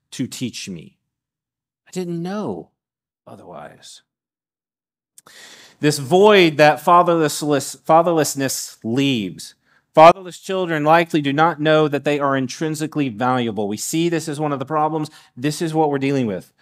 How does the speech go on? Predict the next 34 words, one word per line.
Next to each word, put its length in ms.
Fatherless 500
children 460
tend 320
towards 540
injustice. 1080
They, 380
they 280
only 360
worry 240
about 160
themselves. 400
"I 200
have 200
to 80
take 240
care 320
of 140
myself." 720
They 80
don't 220
know 140
what 140
it's 160
like 400
in 120
that 140
sense 260
when 80
the 60
father 360
sacrifices. 1200
And 140
for 100
me 440